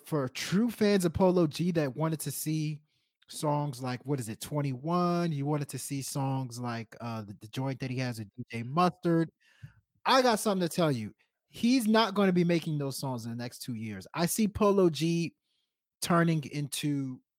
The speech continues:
a more diverse artist that hops on more pop songs. He sings more melodies. Um, I can see him, um, I can see him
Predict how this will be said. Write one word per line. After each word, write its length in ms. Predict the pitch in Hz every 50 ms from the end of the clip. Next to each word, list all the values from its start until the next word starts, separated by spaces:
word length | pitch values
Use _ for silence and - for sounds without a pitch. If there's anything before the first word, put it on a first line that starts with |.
| _ _ -
a 120 | - 123
more 440 | 117 113 123 143 160 170 170 170 160
diverse 640 | 135 135 123 117 120 110 107 131 147 165 156 - -
artist 400 | 139 143 143 151 156 151 143 -
that 180 | 135 127 123 -
hops 380 | - - - 143 147 143 - -
on 140 | 143 123 117
more 260 | 120 123 131 143 170
pop 320 | - - 190 160 156 151
songs. 500 | - - 156 147 151 147 147 143 - - - _ _ - - _ _ _
He 140 | _ _ 110
sings 400 | - - - 143 147 151 143 139
more 220 | 147 143 143 147 143
melodies. 680 | 139 135 131 127 127 127 117 120 120 120 - - - _ _ _ _ _ _ _ _ -
Um, 320 | 107 107 107 101 101 101 -
I 120 | - 139 139
can 160 | - 143 123
see 220 | - - 139 143
him, 380 | 135 143 135 131 123 120 107 - _ _ _ _ _ -
um, 580 | 117 117 113 - 220 214 220 208 214 208 196 - _ _ _ _ _ _ _ _ _ _ _ _ _ _ - - _ _ -
I 80 | 131 135
can 120 | - 139
see 240 | - - - 170 156
him 400 | 143 151 147 139 139 131 -